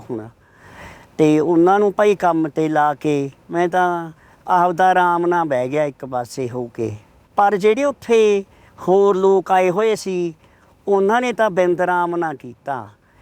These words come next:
ਤੇ ਜਿਉਂ ਲੱਗੇ ਮਠਿਆਈ ਖਾਣ, ਉਹ ਤਾਂ ਸਾਰੀ ਮਠਿਆਈ ਖਾ ਕੇ ਸਾਹ ਲਿਆ ਉਹਨਾਂ ਨੇ ਤਾਂ। ਤੇ ਮੇਰੇ ਵਾਸਤੇ ਤਾਂ ਭੋਰਾ ਟੁਕੜਾ ਵੀ ਨਾ ਛੱਡਿਆ ਮਠਿਆਈ ਦਾ। ਉਹ ਕਹਿੰਦੇ ਆ ਵੀ ਕਰਮਹੀਨ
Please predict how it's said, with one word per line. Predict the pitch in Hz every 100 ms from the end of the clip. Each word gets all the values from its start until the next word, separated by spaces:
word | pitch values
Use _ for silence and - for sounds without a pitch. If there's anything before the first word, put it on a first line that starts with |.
| - _ _ -
ਤੇ | 180
ਜਿਉਂ | 151 170 190 226
ਲੱਗੇ | 214 165 185
ਮਠਿਆਈ | 180 170 - 170 165 160
ਖਾਣ, | - 160 151 151 143 135 _ _ _ -
ਉਹ | 175
ਤਾਂ | 233
ਸਾਰੀ | 220 - 160 175 226
ਮਠਿਆਈ | 208 - 180 165 165
ਖਾ | - 165 156
ਕੇ | 165 156
ਸਾਹ | 160 160 185
ਲਿਆ | 196 156 131
ਉਹਨਾਂ | 120 131 156
ਨੇ | 147
ਤਾਂ। | 117 107 98 - - - - - - -
ਤੇ | 185
ਮੇਰੇ | 185 185 185
ਵਾਸਤੇ | 180 180 165 - 170
ਤਾਂ | 175 170 160 151 _ _ _ - - _ -
ਭੋਰਾ | 254 240 190 175 156 151 _ _ _ _ -
ਟੁਕੜਾ | 196 185 190 190
ਵੀ | 185
ਨਾ | 233
ਛੱਡਿਆ | 202 156 131 131 123
ਮਠਿਆਈ | 120 - 131 120 110
ਦਾ। | 110 101 110 _ _ - -
ਉਹ | 240
ਕਹਿੰਦੇ | 220 208 233 269
ਆ | 247 214 202 196 _ _
ਵੀ | 165 202 -
ਕਰਮਹੀਨ | 208 190 190 190 170 185 185 185 180